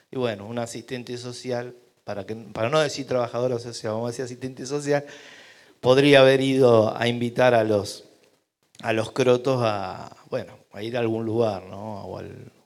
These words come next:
o al hospicio, o al geriátrico, o, ¿no? Que, que dejaran el lugar. De hecho, lo dejaron, no aparecieron más en la, en la, en la nueva estación de colectivo.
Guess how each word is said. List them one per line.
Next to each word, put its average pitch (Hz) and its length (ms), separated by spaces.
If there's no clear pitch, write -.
o - 80
al 101 120
hospicio, 147 760
o 117 280
al 101 340
geriátrico, 135 800
o, 98 560
¿no? 147 180
Que, 135 180
que 131 160
dejaran 143 480
el 127 140
lugar. 123 540
De 120 120
hecho, 131 180
lo 120 120
dejaron, 107 560
no 117 80
aparecieron 113 600
más 101 380
en 95 200
la, 92 440
en 120 160
la, - 120
en 117 160
la 113 100
nueva 127 200
estación 117 380
de 110 80
colectivo. 104 600